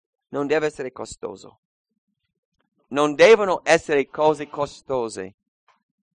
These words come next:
È solo vedere e volere, vedere e volere. E poi superbi della vita. Chi conosci? "Ah, io conosco una persona importante.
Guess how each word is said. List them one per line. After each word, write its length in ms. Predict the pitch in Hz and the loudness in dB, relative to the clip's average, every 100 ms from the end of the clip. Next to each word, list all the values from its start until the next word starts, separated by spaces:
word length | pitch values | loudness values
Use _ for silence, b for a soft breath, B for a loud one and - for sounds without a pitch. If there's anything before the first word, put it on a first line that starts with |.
| _ _ | _ _
È 140 | 175 | -10
solo 540 | - 262 269 196 - _ | 0 4 6 4 2 _
vedere 640 | - 185 196 254 269 247 - _ _ _ - | 0 2 4 4 2 0 -10 _ _ _ -8
e 60 | 185 | 0
volere, 540 | 208 190 143 113 110 | 4 4 2 -2 -10
vedere 440 | _ 170 185 240 240 | _ -2 4 4 4
e 40 | |
volere. 540 | 208 196 156 113 101 104 _ _ _ _ _ _ _ _ | -2 -4 -2 -4 -8 -14 _ _ _ _ _ _ _ _
E 140 | 110 | -14
poi 180 | - 151 | -6 -6
superbi 520 | - 139 - 151 147 | -6 -12 -6 -6 -6
della 200 | 143 139 | -6 -6
vita. 420 | 131 143 - 98 _ _ _ _ _ _ _ _ _ _ _ _ _ _ _ _ _ _ _ _ _ _ _ _ _ | -6 -10 -14 -16 _ _ _ _ _ _ _ _ _ _ _ _ _ _ _ _ _ _ _ _ _ _ _ _ _
Chi 160 | - 165 | -14 -10
conosci? 600 | - 135 139 135 98 87 _ _ | -6 -2 -2 -4 -12 -18 _ _
"Ah, 300 | 220 - - - | -8 -8 -12 -10
io 500 | 151 202 185 127 - _ | -8 -4 -6 -8 -16 _
conosco 460 | - 165 160 160 151 | -10 -2 -2 -2 -6
una 100 | 143 | -8
persona 480 | 139 123 170 156 - _ _ | -10 -8 -6 -6 -8 _ _
importante. 880 | - 131 131 117 - - 131 117 101 | -10 -8 -8 -10 -12 -16 -16 -18 -20